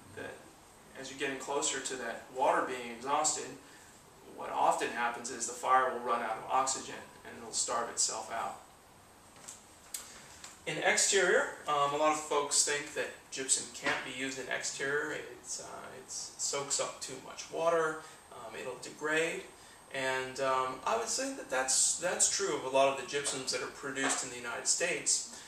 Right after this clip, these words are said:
But in other parts of the world, Europe in particular, there's a long history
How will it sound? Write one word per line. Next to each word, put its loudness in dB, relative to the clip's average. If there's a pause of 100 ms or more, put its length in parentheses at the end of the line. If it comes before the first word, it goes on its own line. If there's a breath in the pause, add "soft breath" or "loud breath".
(240 loud breath)
But 2
in -2
other 4
parts 6
of -2
the -6
world, -2
Europe 2
in -8
particular, -6
there's -6
a -10
long -2
history -4